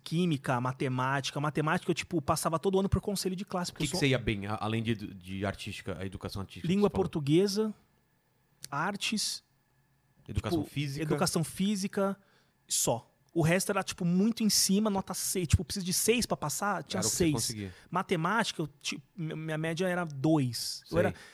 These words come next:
Speaker 1: eu não, eu não
Speaker 2: Caramba.
Speaker 1: entendia os números, as somas, as ta-, eu tinha que colar muito, porque, cara, eu era muito mal. Muito mal nessa parte, assim. Isso
Speaker 2: Mas
Speaker 1: aqui é
Speaker 2: você
Speaker 1: humanas? Eu nunca sei o nome dessa porra.
Speaker 2: O quê?
Speaker 1: É humanas que é, ou é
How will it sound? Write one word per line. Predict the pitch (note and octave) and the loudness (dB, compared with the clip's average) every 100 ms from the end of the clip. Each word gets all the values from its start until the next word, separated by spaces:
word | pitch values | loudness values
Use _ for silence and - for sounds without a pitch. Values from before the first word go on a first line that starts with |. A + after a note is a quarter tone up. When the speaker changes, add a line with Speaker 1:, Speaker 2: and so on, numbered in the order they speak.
| - - | -12 -2
Speaker 1:
eu | F#3+ | 0
não, | A3 | 2
eu | |
não | A#3 | 4
Speaker 2:
Caramba. | G3+ A3+ | 4 2
Speaker 1:
entendia | A3+ A3 D3 F3+ D3+ B2+ | 2 2 2 2 2 2
os | E3 C#3 | -2 2
números, | E3 F3 C#3+ B2+ C3+ | 2 2 0 -2 -4
as | |
somas, | - - F3 D3+ C3+ | -4 -2 -2 0 -2
as | C#3 - | -2 -4
ta-, | E3+ - - - | -6 -6 -12 -4
eu | D#3 | -2
tinha | - | -2
que | F3 | -4
colar | - G3+ F3+ | -4 -2 0
muito, | G#3 F#3+ A#3 C3+ | 0 -2 -2 -2
porque, | - C#3 | -4 -2
cara, | D#3+ B2+ | -4 -2
eu | - D#3+ | -2 -2
era | F3+ | -2
muito | F#3 E3 F3+ F#3+ | 0 0 -2 -2
mal. | B2 G#2+ - _ | -4 -6 -12 _
Muito | D3 F3 F3 | -2 0 0
mal | C3+ | -2
nessa | B2+ B2+ | -4 -4
parte, | C3+ D3 D#3 | -4 -4 -2
assim. | D3 D3+ C3+ - | -4 -4 -6 -6
Isso | F3+ - | 0 2
Speaker 2:
Mas | - | 4
Speaker 1:
aqui | |
é | F3+ | 4
Speaker 2:
você | D3+ | 4
Speaker 1:
humanas? | F3+ B3+ F3 | 6 6 4
Eu | D3+ | 4
nunca | G3 G3 | 4 4
sei | F3+ | 4
o | |
nome | D#3 | 4
dessa | C#3+ | 2
porra. | C3+ A#2 G#2+ | 2 0 0
Speaker 2:
O | A#2+ | -8
quê? | - G#2+ F#2 | -2 0 4
Speaker 1:
É | |
humanas | C#3 C#3 A3+ E3+ C3 | 4 4 4 2 2
que | D3 | 2
é, | B2+ A#2+ A2+ - - | 2 0 -6 -12 -2
ou | C#3 | 2
é | C3+ C3 B2 | 2 2 -2